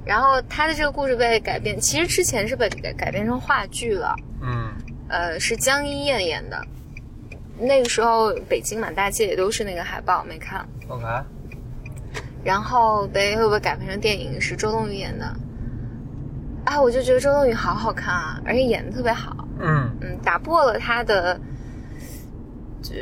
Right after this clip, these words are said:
Speaker 1: 就是因为之前我看周冬雨的电影很少，只看过那个《山楂树》，张艺谋拍的。
Speaker 2: 嗯。
Speaker 1: 那时候她还特别小。然后，哇，就是这次还整个表演很惊艳。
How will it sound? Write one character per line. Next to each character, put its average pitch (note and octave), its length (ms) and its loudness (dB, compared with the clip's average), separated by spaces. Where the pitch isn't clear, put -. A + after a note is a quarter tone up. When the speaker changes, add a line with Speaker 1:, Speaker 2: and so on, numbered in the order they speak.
Speaker 1:
就 F#3+ 160 -8
是 - 140 -4
因 C4 180 6
为 C#4+ 80 6
之 C#4+ 160 0
前 C#4 140 4
我 G#3 80 0
看 G#3+ 160 0
周 A3 80 2
冬 A3+ 180 4
雨 F#3+ 240 2
的 E3 240 -2
电 F#3 240 -2
影 - 80 -8
很 - 140 -8
少， - 220 2
只 - 100 -4
看 G#3+ 220 0
过 F3+ 100 0
那 E3 60 -4
个 F3 100 -4
《山 F#3 160 0
楂 F#3 180 0
树》， - 240 -4
张 A3 180 2
艺 - 40 -2
谋 E3 180 -4
拍 F3+ 220 -4
的。 - 100 -6
Speaker 2:
嗯。 A#2+ 260 -4
Speaker 1:
那 A3 140 0
时 A3+ 100 -2
候 A3 60 4
她 A3 80 2
还 G#3 60 0
特 G#3+ 100 -6
别 G3+ 140 -6
小。 - 200 -4
然 G3+ 100 -2
后， A3+ 500 4
哇， G#3+ 280 4
就 F#3+ 180 -2
是 F3+ 220 -4
这 F#3 160 -4
次 F3+ 100 -6
还 F3+ 160 0
整 E3 160 -4
个 E3 60 -10
表 E3+ 100 -2
演 E3+ 140 -4
很 E3+ 100 -8
惊 F3+ 220 -6
艳。 F3+ 180 -8